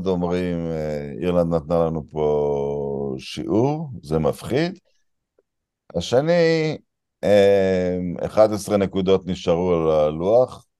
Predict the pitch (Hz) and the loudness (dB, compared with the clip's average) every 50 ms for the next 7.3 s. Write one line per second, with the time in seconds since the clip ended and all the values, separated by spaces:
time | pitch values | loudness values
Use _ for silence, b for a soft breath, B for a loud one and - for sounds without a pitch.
0 | _ _ 78 76 78 78 78 76 85 80 80 80 78 76 - - - 76 76 - | _ _ -12 -8 -6 -6 -6 -8 -10 -10 -4 -4 -4 -4 -4 -10 -10 -10 -10 -10
1 | - 64 71 - - 82 78 78 76 73 69 64 65 65 65 - _ - 80 82 | -10 -12 -12 -4 0 4 4 6 6 4 4 0 -4 -8 -8 -12 _ -2 -2 -2
2 | 82 123 _ _ _ _ - - _ _ - 64 65 82 87 - - 92 - - | -2 -2 _ _ _ _ -20 -20 _ _ -12 -4 -2 -2 -2 0 -2 -4 -2 0
3 | 98 95 80 80 82 82 78 73 71 67 - - 71 69 71 73 73 _ _ _ | -2 0 0 0 -2 -2 -2 -4 -6 -8 -2 -2 0 0 0 -4 -10 _ _ _
4 | _ _ _ _ _ _ - - - - - - 80 76 76 - - - 73 71 | _ _ _ _ _ _ -6 -6 -6 -4 2 2 2 2 2 -6 -6 -6 -6 -6
5 | 71 - - 80 80 85 87 - - - 85 - 90 90 92 80 - - - - | -6 -6 -8 -4 0 0 0 0 -2 -6 -8 -6 -4 -4 -4 -4 -8 -14 -18 -10
6 | _ 76 76 76 - 82 80 76 71 67 - - 78 80 73 76 71 71 71 71 | _ -8 -8 -2 0 0 0 0 -2 -6 -4 -2 -2 0 0 0 0 0 -2 -4
7 | 69 69 69 67 64 | -4 -4 -2 -2 -4